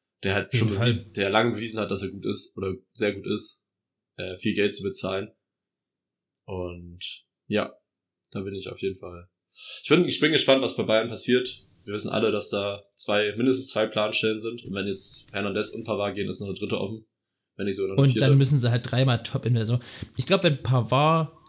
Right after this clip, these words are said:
Speaker 2: an sich geht, werden sie aus der Jugend einen hochziehen.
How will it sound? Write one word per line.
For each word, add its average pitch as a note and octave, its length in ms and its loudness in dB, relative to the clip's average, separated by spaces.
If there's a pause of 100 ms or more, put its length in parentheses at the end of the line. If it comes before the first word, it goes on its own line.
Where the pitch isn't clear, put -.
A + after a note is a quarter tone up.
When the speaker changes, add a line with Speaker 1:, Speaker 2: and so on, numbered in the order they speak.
(360)
Speaker 2:
an C3+ 160 6
sich G3+ 300 2
geht, F#3+ 300 2 (360)
werden C#3 300 6
sie B2+ 200 6
aus C3 140 4
der B2 100 4
Jugend C#3+ 260 6
einen B2 120 6
hochziehen. A#2+ 720 2